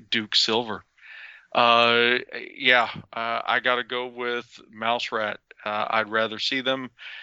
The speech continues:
uh, in whatever form of name that they choose to represent themselves in, in there, over a cheesy wedding cover band.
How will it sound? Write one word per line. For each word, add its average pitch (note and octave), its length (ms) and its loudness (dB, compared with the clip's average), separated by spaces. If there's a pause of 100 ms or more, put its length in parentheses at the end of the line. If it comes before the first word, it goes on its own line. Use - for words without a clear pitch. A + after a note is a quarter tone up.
(240)
uh, A#2 260 4
in A#2+ 320 2
whatever B2 520 2
form B2 540 -8
of A#2 280 -4
name A#2 440 -4
that A2+ 180 -4
they A#2 160 2
choose A#2+ 480 0
to B2 340 2
represent A#2+ 480 0
themselves A2 500 0
in, G#2+ 240 0 (680)
in A2+ 200 2
there, G#2 320 -4 (240)
over A2+ 560 2
a A2 360 0
cheesy A#2+ 680 0
wedding A#2 480 2
cover A2 280 -2
band. G2 460 -10